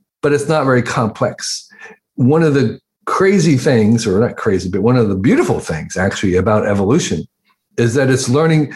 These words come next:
it, it relies on the simplest of all learning criteria, which is death, <laughs> right? I mean, dying is the advancing function. You die off, you eliminate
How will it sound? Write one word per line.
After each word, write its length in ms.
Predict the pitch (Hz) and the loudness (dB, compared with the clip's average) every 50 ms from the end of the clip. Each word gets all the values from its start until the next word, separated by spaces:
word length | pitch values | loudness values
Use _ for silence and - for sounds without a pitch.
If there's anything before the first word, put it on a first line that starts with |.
| - _ | -10 _
it, 200 | - 135 - - | -4 -4 -2 -2
it 60 | 135 | -2
relies 460 | 139 139 139 147 151 156 156 160 156 156 | 0 2 2 2 2 2 2 2 2 2
on 120 | 143 135 | 2 2
the 120 | 131 123 | 2 2
simplest 960 | 127 - - - - 180 185 180 180 220 196 170 165 156 - - - - - _ _ _ _ - | 0 -2 -4 -4 0 0 0 2 2 2 2 2 2 0 -2 -6 -8 -12 -20 _ _ _ _ -2
of 180 | 123 117 113 | 0 2 2
all 520 | 123 131 139 135 135 135 131 131 135 - - - _ - | 2 2 2 2 2 2 2 0 -2 -6 -14 -20 _ -2
learning 560 | 117 113 131 143 151 147 143 135 131 117 104 | 0 2 2 2 2 2 4 4 4 2 2
criteria, 460 | - 139 117 113 - 131 127 117 110 | 2 0 -2 0 0 0 2 2 2
which 200 | 104 110 107 - | 2 0 0 0
is 160 | 104 87 87 | -2 -2 -2
death, 400 | 90 143 135 104 - - - - - - _ _ | -2 -2 -2 -2 -2 -6 -10 -12 -16 -20 _ _
<laughs> 260 | _ _ - - - - | _ _ -18 -10 -4 -2
right? 440 | 123 117 - 139 135 127 127 - - - - 160 | -2 0 0 -2 -2 -2 -4 -6 -12 -10 -4 -2
I 80 | 147 | 0
mean, 320 | 127 131 135 123 127 120 - - - - _ _ _ _ _ - 104 | 0 2 2 2 0 -2 -4 -10 -16 -20 _ _ _ _ _ -10 -6
dying 800 | 98 147 156 156 165 165 156 135 117 107 104 104 107 104 104 - _ - | -2 -2 0 0 0 0 2 2 2 4 4 4 2 0 -2 -8 _ -2
is 520 | 113 135 143 147 147 139 123 107 101 - _ _ _ | 0 2 2 2 2 2 0 -4 -8 -12 _ _ _
the 580 | 104 104 113 123 117 117 117 117 107 - - - _ | 0 2 2 2 4 4 2 2 2 0 -4 -4 _
advancing 600 | 117 127 127 131 151 151 147 - - 131 123 120 | 0 0 2 2 2 2 2 2 2 2 2 2
function. 520 | - 147 123 120 117 - - 87 80 80 - _ _ _ _ _ | 2 2 0 0 0 -2 -4 -6 -6 -8 -12 _ _ _ _ _
You 200 | 101 107 113 110 | 0 2 2 2
die 340 | 107 - 139 147 143 139 139 | 0 0 0 0 2 2 2
off, 380 | 135 127 110 98 - - - | 2 2 0 0 -2 -4 -2
you 200 | 98 107 113 117 | 0 2 2 4
eliminate 840 | 117 117 127 151 170 165 156 147 139 127 120 113 107 104 - - - | 4 4 4 4 4 4 4 4 4 2 2 2 0 0 -4 -8 -12